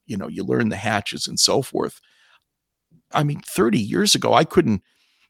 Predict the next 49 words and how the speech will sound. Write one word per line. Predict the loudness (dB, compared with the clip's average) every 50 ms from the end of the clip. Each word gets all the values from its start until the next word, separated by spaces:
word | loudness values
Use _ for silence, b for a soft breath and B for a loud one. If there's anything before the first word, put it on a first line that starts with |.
| _ _
you | -6 -4 -4
know, | -4 -4 -2 0
I | 0 0
couldn't | 2 2 0 0 0
have | -2 -4
found | -2 2 4 6 8 8 6 6 4
you | 0 -4
a | -4
guide | -4 -2 -2 -2 -2 -4 -8
in | -12
the | -12
Catskills. | -8 -6 -4 -4 -2 -2 -4 -4 -4 -6 -10 -8 -8 -8 -8 -8 _ _ _ _ _ _ _ _ _ _ _ _ _ _ _ _ -2
You | 0 0
know, | 0 0 -4 _ -4
today, | -4 -2 0 2 4 4 2
everybody, | 2 2 -4 -2 0 0 0 0 -2 -6 -8 -6
everybody | -6 -6 -4 -4 -8 -4 -2 0 0 2 2
I | 2
meet | 2 2 2 4 4
is | 2 0 -2
a | -4
guide. | -6 -8 -8 -8 -10 -12 -14 -20 -20 _ _ _ _ _ _ _ _ _ _ _ _ -2
Uh, | 0 0 2 2 2 2 2 2 2 0 -4 _ -6 -2
now, | 0 4 6 4 4 4 0 -20 -20 -12
you | -6 -4 -4
know, | -4 -6 _ _ -14
part | -6 0 2 2 2 2
of | 2 0
that | 2 2 2 2 2
is | -2 -4 -6
people | _ -8 -6 -6 -6 -6 -6 -6
with, | -6 -8 -8 -8 -16 _ _ _ _ _ _ _ _ _ _ _ -4
you | -2
know, | -2 0
they | 0 -2
wanna | 0 2 4 4 4 2
come | 0 0 0 0
up, | 0 0
they | -2 -2
wanna | 0 0 0 0
maximize | 0 2 2 2 2 0 -2 -4 -2 -2 -2 -2 -4 -6 -6 -6
their | -6 -8
time. | -8 -6 -4 -4 -2 -2 -4 -4 -4
And, | -6 -6 -4
and | -4 0 2
this | 4 4 4
is | 4
true | 2 0 2 4 4
of | 4 2